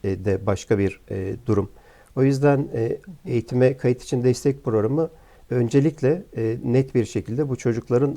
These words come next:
eğitimden kopmasına ilişkin gerekçeleri, e, belirliyor. Bu belirlendikten sonra da her bir çocuk için özel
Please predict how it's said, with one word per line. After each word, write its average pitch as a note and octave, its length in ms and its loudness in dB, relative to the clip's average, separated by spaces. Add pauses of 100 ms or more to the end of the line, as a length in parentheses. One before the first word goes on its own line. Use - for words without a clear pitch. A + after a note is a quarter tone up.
eğitimden B2 480 0
kopmasına B2 680 -2
ilişkin B2 420 -4
gerekçeleri, G#2+ 640 0 (500)
e, F#2+ 140 -8
belirliyor. F#2+ 480 0 (420)
Bu A#2 100 -4
belirlendikten C3+ 760 4
sonra C3+ 300 -2
da C#3+ 120 0
her C3+ 200 2
bir B2+ 60 -2
çocuk - 380 -8
için C#3+ 220 -6
özel A#2 340 2